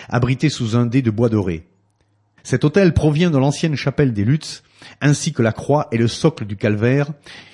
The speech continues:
qui a été érigé dans le petit clos attenant lors d'une mission en mille neuf cent treize. Les vitraux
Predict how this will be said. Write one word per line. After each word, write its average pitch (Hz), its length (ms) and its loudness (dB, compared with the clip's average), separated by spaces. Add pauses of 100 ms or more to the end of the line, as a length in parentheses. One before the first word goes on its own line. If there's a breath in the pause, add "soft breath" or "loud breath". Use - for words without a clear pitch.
(160 loud breath)
qui 139 220 2
a 143 80 6
été 135 360 2
érigé 127 400 0
dans 123 140 0
le 117 80 2
petit 117 300 -4
clos 139 320 2
attenant 117 560 -2
lors 135 180 4
d'une 117 220 -6
mission 151 560 -2
en 117 80 -6
mille 123 140 -4
neuf 117 120 -4
cent 107 220 -8
treize. 85 480 -6 (840 soft breath)
Les 95 80 -4
vitraux 180 420 0